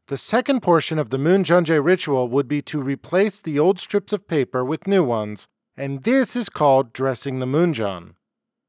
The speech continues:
The dressing Moonjeon ceremony would begin with dedication of fruits and water to Moonjeon, burning incense, and kneeling before the threshold.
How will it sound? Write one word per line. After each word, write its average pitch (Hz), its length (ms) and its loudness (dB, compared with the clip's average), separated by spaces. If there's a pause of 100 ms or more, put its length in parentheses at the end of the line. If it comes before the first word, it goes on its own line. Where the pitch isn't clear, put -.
(540)
The 160 360 2
dressing 214 460 2
Moonjeon 180 400 4
ceremony 127 680 0
would 143 240 -4
begin 180 320 0
with 175 320 0
dedication 196 560 0
of 143 80 -4
fruits 185 400 -2
and 202 140 0
water 135 320 4
to 185 180 -4
Moonjeon, 113 560 -2 (400)
burning 170 300 4
incense, 131 580 0 (300)
and 139 180 -2
kneeling 220 340 4
before 143 360 0
the 131 140 0
threshold. 110 680 -2